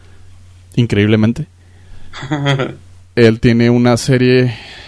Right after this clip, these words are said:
Speaker 1: eh, en Estados Unidos, ah, ¿cómo se llama? Una, una comedia. A Man with a Plan. Creo que sí.
Speaker 2: ¿Sí?
Speaker 1: Y aparte es conductor de la B B C de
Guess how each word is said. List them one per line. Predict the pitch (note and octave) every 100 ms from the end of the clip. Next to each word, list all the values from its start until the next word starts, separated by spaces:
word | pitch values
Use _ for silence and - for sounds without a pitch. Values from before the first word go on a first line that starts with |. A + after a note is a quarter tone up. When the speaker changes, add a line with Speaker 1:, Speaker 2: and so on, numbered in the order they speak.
| -
Speaker 1:
eh, | B2 A#2 A2+ G2 -
en | G#2+
Estados | G#2+ A#2 A#2
Unidos, | B2+ B2 B2
ah, | - -
¿cómo | D3
se | C#3+
llama? | C#3
Una, | D3 C#3+ C#3 C#3
una | D3 D3+
comedia. | C3+ G#2 A2 G#2+ - - - - - - - - -
A | G#2+
Man | G#2 A2
with | B2
a | A#2+
Plan. | A#2 C3 F3+ - - - - - - - - - - -
Creo | C3+ D3+
que | -
sí. | - - - - - - -
Speaker 2:
¿Sí? | - - F3+ D#4 - -
Speaker 1:
Y | - C3
aparte | B2 B2 A#2 - B2+ B2 A#2+ A#2 A2+ A2 G#2+
es | G#2+ - -
conductor | C#3 C3 B2 - B2 A#2 A#2 -
de | - B2 A2+
la | G#2+ G2+
B | G2
B | G#2
C | G#2 A#2+ A#2+
de | A#2 G#2 G2 F#2 F#2